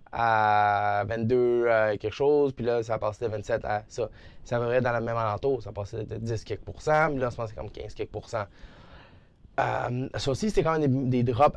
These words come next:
assez significants. Je, je vous dis pas le contraire, mais on pourrait comparer que dans le temps, c'est droppé parce qu'il y avait pas de raison valable, mais là,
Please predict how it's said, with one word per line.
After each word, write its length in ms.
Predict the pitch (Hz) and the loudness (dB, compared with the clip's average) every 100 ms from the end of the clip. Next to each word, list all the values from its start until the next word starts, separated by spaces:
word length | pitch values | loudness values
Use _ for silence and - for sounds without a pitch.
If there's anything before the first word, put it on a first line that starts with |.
| - | -2
assez 400 | - 120 - 151 | -4 -4 -4 -4
significants. 920 | 135 - 127 123 117 - - 127 135 - - - _ - | -4 -2 -2 -2 -4 -8 -10 -6 -4 -6 -12 -20 _ -20
Je, 220 | - - 120 | -16 -10 -6
je 100 | 110 | -4
vous 180 | 113 110 | -4 -4
dis 180 | 104 107 | -4 -2
pas 140 | 127 | -2
le 60 | 113 | -2
contraire, 580 | 107 98 - 120 104 - - | -4 -4 2 2 2 -4 -14
mais 720 | 113 120 120 117 113 113 107 - | -10 -6 -6 -6 -6 -6 -8 -8
on 120 | 113 | -10
pourrait 200 | 110 131 | -6 -6
comparer 460 | 120 117 127 123 151 | -4 -2 0 2 0
que 240 | 131 127 | 2 0
dans 180 | 120 113 | 0 -2
le 80 | 107 | -2
temps, 220 | - 131 | 0 -2
c'est 140 | 131 110 | -2 -6
droppé 300 | 107 - 127 | -4 -4 -4
parce 200 | 104 - | -6 -6
qu'il 80 | |
y 40 | 107 | -8
avait 60 | |
pas 140 | - 117 | -6 -8
de 180 | 113 110 | -8 -8
raison 280 | 107 110 | -6 -4
valable, 320 | 107 104 131 123 | -2 -2 -2 -4
mais 100 | 110 | -6
là, 280 | 104 117 | -2 -2